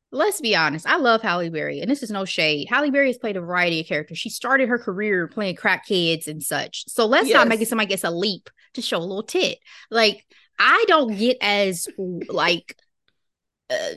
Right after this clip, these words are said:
Speaker 1: you shouldn't ever show your body for the sake of a role type vibe with actors and actresses. Like, if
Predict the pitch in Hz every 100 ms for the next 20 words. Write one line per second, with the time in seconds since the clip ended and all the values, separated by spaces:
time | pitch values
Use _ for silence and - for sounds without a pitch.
0 | - - - - 202 180 220 - 262 208
1 | - 202 202 202 208 196 185 180 165 180
2 | 180 175 190 170 - 180 175 175 165 156
3 | 165 175 170 165 - 165 160 - - 165
4 | 160 156 151 147 - - 160 170 170 -
5 | 160 - 180 165 156 165 165 165 147 143
6 | 156 147 180